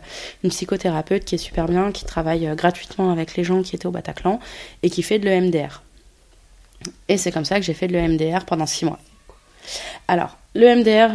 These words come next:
je sais plus ce que ça veut dire. C'est <laughs> un acronyme, euh, je, je me rappelle pas. Mais c'est un principe où, en fait, euh, c'est une espèce de thérapie qui est basée sur le mouvement des yeux,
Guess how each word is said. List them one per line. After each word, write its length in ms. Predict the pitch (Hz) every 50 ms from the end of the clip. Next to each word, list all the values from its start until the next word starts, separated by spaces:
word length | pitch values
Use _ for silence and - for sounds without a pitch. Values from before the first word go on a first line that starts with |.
| 208 -
je 160 | 202 - 190
sais 160 | 180 - -
plus 100 | - -
ce 60 | - -
que 60 | -
ça 120 | - -
veut 120 | 196 180 175
dire. 120 | 170 185 214 - - - - - -
C'est 440 | - - - - 190 190 208 240 208
<laughs> 20 |
un 140 | 185 190 202
acronyme, 500 | 196 - - - 208 214 208 214 220 208
euh, 540 | 190 180 175 170 170 170 165 160 170 180 185
je, 240 | 196 185 165 170
je 140 | 175 165 175 175
me 80 | 175
rappelle 260 | 160 180 175 180 180
pas. 200 | 170 - 170 208 - - - - - 277 247 - -
Mais 320 | - 196 190 190 190 190
c'est 340 | 185 - - - 208 196 185
un 160 | 180 180 180
principe 800 | 180 - - 214 208 208 - - - - - 233 247 - - -
où, 80 | 214
en 180 | 208 190 180 180
fait, 480 | 180 - - - 202 214 208 - - - 202
euh, 1000 | 190 180 175 175 170 170 165 165 165 165 165 165 170 170 165 160 156 143 139 - - - - - - - - - - - - - - -
c'est 180 | - - - 202
une 60 | 185
espèce 240 | 190 190 - 233 226
de 60 | 214
thérapie 440 | 190 - 202 185 185 185 - 233 233
qui 100 | - 220
est 40 | 190
basée 200 | 180 170 185 208
sur 160 | - - 202
le 40 | 196
mouvement 280 | 190 185 185 208 214
des 180 | 208 202 196 185
yeux, 140 | 190 196 220